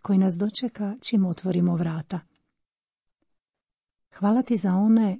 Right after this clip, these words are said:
koji nesebično stvaraju zajedničke trenutke topline i ljubavi,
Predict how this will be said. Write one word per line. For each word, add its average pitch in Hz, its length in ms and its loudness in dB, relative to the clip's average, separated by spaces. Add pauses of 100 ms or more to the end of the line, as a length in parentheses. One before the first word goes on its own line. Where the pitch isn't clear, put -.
koji 196 200 2
nesebično 180 720 2
stvaraju 185 680 2
zajedničke 170 720 2
trenutke 185 680 0 (440)
topline 196 680 4
i 175 80 4
ljubavi, 170 560 2